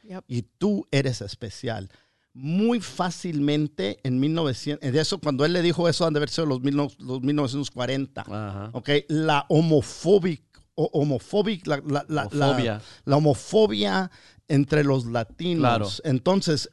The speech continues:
Speaker 1: Y esto
Speaker 2: muy
Speaker 1: fue en
Speaker 2: fácil,
Speaker 1: Puerto
Speaker 2: en
Speaker 1: Rico.
Speaker 2: Puerto Rico,
Speaker 1: So.
Speaker 2: le-, lo-, donde están los papis.
Speaker 1: Sí.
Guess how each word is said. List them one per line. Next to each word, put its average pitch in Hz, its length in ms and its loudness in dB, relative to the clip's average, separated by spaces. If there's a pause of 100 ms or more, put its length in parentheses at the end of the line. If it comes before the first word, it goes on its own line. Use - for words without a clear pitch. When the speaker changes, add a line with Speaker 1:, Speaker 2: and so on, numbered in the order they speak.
(140)
Speaker 1:
Y 247 60 -2
esto 214 220 4
Speaker 2:
muy 247 240 8
Speaker 1:
fue 294 180 2
en 294 60 8
Speaker 2:
fácil, 233 320 4
Speaker 1:
Puerto 302 400 4
Speaker 2:
en 220 180 6
Speaker 1:
Rico. 240 180 0
Speaker 2:
Puerto 196 340 2
Rico, 156 440 -2
Speaker 1:
So. 214 300 0
Speaker 2:
le-, 170 200 6
lo-, 151 180 2
donde 139 260 2
están 190 260 4
los 190 140 8
papis. 160 560 2
Speaker 1:
Sí. - 80 -20